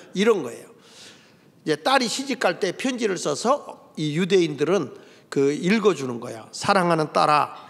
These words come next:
내가 남편을 왕처럼 섬긴다면 너는 여왕이 될 것이다." 그렇잖아요? 여러분, 남편을 왕같이 모셔. 그러면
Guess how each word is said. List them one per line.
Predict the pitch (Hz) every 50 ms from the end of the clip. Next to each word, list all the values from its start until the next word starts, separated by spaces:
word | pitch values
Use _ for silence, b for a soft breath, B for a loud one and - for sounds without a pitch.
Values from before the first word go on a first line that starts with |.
| B B B B B B B
내가 | - 151 151 180 190 175 185 190 190 175 156 - - -
남편을 | - 156 - 233 247 196 - - - 233 226 226 233 226 220 214 - - -
왕처럼 | 135 147 151 165 180 170 - - 170 165 160 156 156 151 139
섬긴다면 | 127 - - 247 277 311 277 247 254 233 226 226 214 214 214 214 220 220 220 233 B B B B B - -
너는 | - 143 151 160 151 147 135 131 127 131
여왕이 | 135 160 190 226 226 208 208 208 208 214 220 214
될 | 220 208 - -
것이다." | - - - - - - - - - - _ b b b b b b b _ _
그렇잖아요? | - 277 302 - - - 240 233 233 262 302 B B B B B B -
여러분, | 208 226 240 233 226 226 185 151
남편을 | 160 170 202 220 - - 233 226 220 202
왕같이 | 156 160 190 240 240 233 214 208 - 202
모셔. | 180 160 147 - - 123 - -
그러면 | 226 240 247 240 214 160